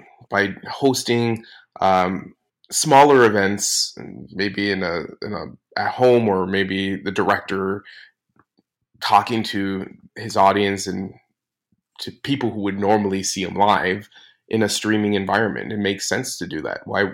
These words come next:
why completely cancel it and say, "You know what, it's over for this year, and we'll think we'll, we'll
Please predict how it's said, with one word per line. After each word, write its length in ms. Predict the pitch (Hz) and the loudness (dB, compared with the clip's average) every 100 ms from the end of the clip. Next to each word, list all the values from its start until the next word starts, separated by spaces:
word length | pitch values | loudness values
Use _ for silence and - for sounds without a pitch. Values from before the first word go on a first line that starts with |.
| - | -8
why 480 | - 107 107 110 104 - - _ | 2 6 6 4 -2 -12 -20 _
completely 560 | - 110 - 127 123 104 | -8 -6 -4 -2 -2 -4
cancel 500 | 95 107 95 95 95 | -6 -2 0 0 -2
it 80 | 95 | -2
and 140 | 92 | -4
say, 140 | - 90 | -4 -4
"You 100 | 95 | -2
know 100 | 95 | -2
what, 280 | 95 92 - | -2 -4 -6
it's 260 | 90 - - | -8 -10 -6
over 460 | 95 98 92 92 92 | -4 -4 -2 -6 -6
for 160 | - | -8
this 300 | 92 92 - | -8 -8 -6
year, 240 | 92 95 92 | -4 -4 -6
and 180 | - - - _ _ _ _ _ _ _ | -10 -16 -20 _ _ _ _ _ _ _
we'll 280 | - 98 95 - - | -10 -8 -8 -12 -4
think 160 | 98 73 | -4 -4
we'll, 380 | 95 95 - _ | -6 -6 -8 _
we'll 260 | 98 95 | -8 -6